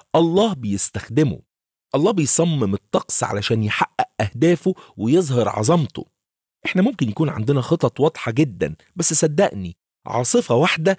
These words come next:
ممكن تغير خطط أي شخص. الطقس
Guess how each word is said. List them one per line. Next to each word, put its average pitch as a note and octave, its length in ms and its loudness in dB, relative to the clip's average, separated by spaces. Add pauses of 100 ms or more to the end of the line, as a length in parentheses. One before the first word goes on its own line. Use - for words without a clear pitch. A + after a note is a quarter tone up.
(200)
ممكن G#3 300 -4
تغير B2+ 340 2
خطط C3+ 460 -2
أي D#3+ 220 0
شخص. - 580 -2 (600)
الطقس - 680 -2